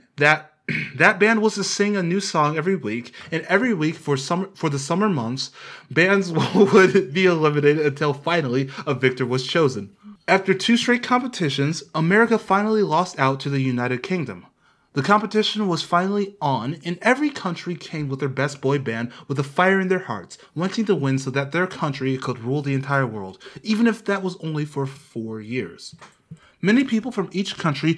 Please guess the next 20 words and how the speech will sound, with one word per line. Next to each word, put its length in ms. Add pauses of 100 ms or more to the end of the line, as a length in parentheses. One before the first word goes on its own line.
(160)
moved 280
to 80
the 100
United 460
Front 340
and 140
created 420
this 320
image 480 (680)
of 220
the, 240
a 100
perfectly 680
united 520
world. 380 (800)
What 220
are 60
you 140
laughing 400
at? 300